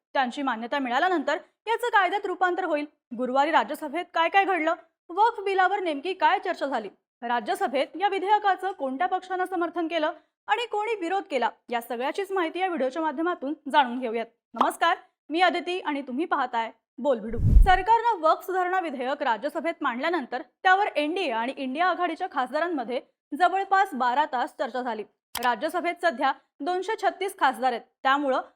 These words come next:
बहुमतासाठी एकशे एकोणीस खासदारांचा पाठिंबा आवश्यक होता. राज्यसभेत भाजपचे अठ्ठ्याण्णव खासदार आहेत. मित्रपक्षांचे खासदार जोडले तर एनडीएचा आकडा एकशे अठरा एवढा होतो. शिवाय सरकारनं नामांकित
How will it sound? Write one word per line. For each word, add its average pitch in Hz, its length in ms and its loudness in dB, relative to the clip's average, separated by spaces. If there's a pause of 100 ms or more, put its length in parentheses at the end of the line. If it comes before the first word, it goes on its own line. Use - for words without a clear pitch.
(140)
बहुमतासाठी 415 800 0
एकशे 359 380 -4
एकोणीस 320 460 -4
खासदारांचा 277 460 0
पाठिंबा 269 500 0 (100)
आवश्यक 254 380 0
होता. 240 180 -4 (520)
राज्यसभेत 339 680 2
भाजपचे 277 440 -2
अठ्ठ्याण्णव 370 520 -2
खासदार 330 320 0
आहेत. 320 100 0 (360)
मित्रपक्षांचे 415 720 -2
खासदार 349 340 2
जोडले 320 360 0
तर - 300 -10
एनडीएचा 311 460 0
आकडा 330 320 4 (260)
एकशे 349 260 -2
अठरा 359 320 2
एवढा 262 260 -2
होतो. 220 360 -6 (140)
शिवाय 285 300 6 (320)
सरकारनं 381 480 4
नामांकित 311 440 0